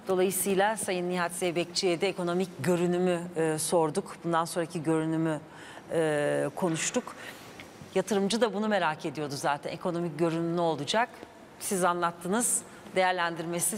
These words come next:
hem seçmenlerde hem de iş adamlarında, iş kadınlarında, iş dünyasında ve yabancılar,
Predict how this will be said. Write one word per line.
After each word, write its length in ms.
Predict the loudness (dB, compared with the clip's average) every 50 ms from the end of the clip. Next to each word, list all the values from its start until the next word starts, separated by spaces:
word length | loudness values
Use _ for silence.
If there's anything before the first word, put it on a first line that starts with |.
| -6 -2 0
hem 180 | 0 0 0 0
seçmenlerde 760 | -4 -4 -4 -2 0 0 0 0 0 0 0 0 2 2 2
hem 240 | 2 2 2 2 2
de 120 | 0 0 0 -4 -10 -10 -12 -12 -8 -2
iş 160 | 0 2 4 4
adamlarında, 560 | 4 4 4 2 2 2 0 0 2 2 0
iş 180 | 0 0 0
kadınlarında, 640 | 2 2 0 2 2 0 0 2 2 0 2 2 0
iş 300 | 0 0 -2 -4 -2 0
dünyasında 800 | 0 2 2 2 2 2 0 0 -2 0 0 2 4 4 4 4
ve 60 | 4
yabancılar, 680 | 2 2 2 4 4 2 2 2 2 4 4 4 4